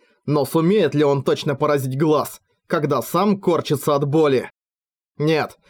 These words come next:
этот вопрос сейчас не имел смысла. Он обязан суметь. Харуюки направил острие инкарнационного копья точно в глаз брони два.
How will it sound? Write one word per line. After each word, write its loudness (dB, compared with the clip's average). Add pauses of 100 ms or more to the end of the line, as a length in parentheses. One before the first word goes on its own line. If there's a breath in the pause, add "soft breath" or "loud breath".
(160 soft breath)
этот 0
вопрос 0
сейчас -2
не 4
имел 4
смысла. 0 (320)
Он 0 (100)
обязан 0
суметь. 0 (680)
Харуюки 2
направил 2
острие 0
инкарнационного 0
копья 0
точно -2
в -4
глаз 2
брони 0
два. 0